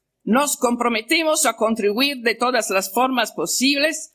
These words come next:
a la cons-, re-, a la construcción de un orden, un orden internacional policéntrico y multipolar, en el que se afirmen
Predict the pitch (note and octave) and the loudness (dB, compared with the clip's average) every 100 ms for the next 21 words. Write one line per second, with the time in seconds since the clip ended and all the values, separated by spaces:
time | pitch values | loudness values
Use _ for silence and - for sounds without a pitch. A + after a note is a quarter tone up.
0 | _ G3 F#3+ - C#4+ - G#3+ B3+ C#4+ - | _ -2 0 0 0 0 -2 -2 -2 0
1 | G#3+ G#3 G#3 C4 D4+ C4 A#3+ B3 C4 A#3 | 0 0 0 0 0 -2 0 2 2 0
2 | A3 A3+ B3 A3+ A#3+ B3 _ _ _ - | 0 0 0 -2 -6 -6 _ _ _ -4
3 | G3 B3+ D4 C4+ D4 - A#3 A#3+ G#3 G#3 | 2 2 2 0 -2 -2 -2 0 0 0
4 | G3 F#3 B3 B3+ - G#3+ F#3+ - C4 C#4 | -2 0 -2 -2 -2 -2 0 2 2 0
5 | C#4 C4 G#3 F#3+ G#3 G3+ E3+ D#3+ D#3 G3+ | 0 0 0 0 -4 -6 -4 0 2 2
6 | C4+ - _ _ _ - G3 G3+ G3+ C#4 | -2 -8 _ _ _ -2 2 0 0 0
7 | C4+ B3 - C#4+ D#4 C#4+ A3 F3 E3 | 0 0 0 0 0 2 2 0 -8